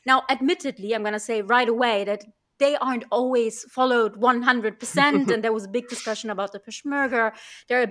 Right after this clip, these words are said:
Speaker 1: there's a big discussion about, you know, exporting weapons to the Middle East. Um, so, so of course, you know, there's already some criticism there, but it is true that that's kind of an, an important role to begin with, or rule to begin with. And importantly,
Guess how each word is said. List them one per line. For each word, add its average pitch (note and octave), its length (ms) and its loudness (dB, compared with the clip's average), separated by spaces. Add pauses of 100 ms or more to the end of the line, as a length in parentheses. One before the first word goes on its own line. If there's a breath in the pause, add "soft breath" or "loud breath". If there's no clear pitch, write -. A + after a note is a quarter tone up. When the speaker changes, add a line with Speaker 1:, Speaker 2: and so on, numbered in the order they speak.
(120)
Speaker 1:
there's A#3+ 160 4
a A3 40 -8
big - 300 -8
discussion A#3 540 -4
about, G#3 280 -2
you A3 60 -8
know, G3+ 140 -6
exporting G#3+ 500 -8
weapons G3+ 360 -8
to A3 100 -14
the G3+ 80 -10
Middle G3+ 320 -10
East. C#4 520 -4
Um, G#3 260 -2 (260 loud breath)
so, A#3 320 4
so - 400 -2
of B3+ 100 -4
course, A3 320 2
you B3 60 -6
know, G3+ 100 -2
there's G3+ 180 0
already G#3 280 -4
some G#3+ 120 -10
criticism G#3 520 -14
there, D4+ 200 -4
but G#3 160 -6
it G#3+ 80 -8
is A3+ 220 -8
true A#3+ 300 -8
that G3 120 -8
that's G3+ 220 -8
kind G3+ 240 -10
of G3 140 -14
an, F#3+ 220 -12
an G#3 120 -10
important G#3 460 -12
role F#3+ 160 -10
to - 120 -20
begin A#3+ 360 -8
with, A#3 260 -8 (460 loud breath)
or G3 120 -2
rule B3 340 -6
to - 120 -14
begin G#3 320 -4
with. F#3+ 220 -6 (180)
And B3+ 300 -2
importantly, A3 840 -6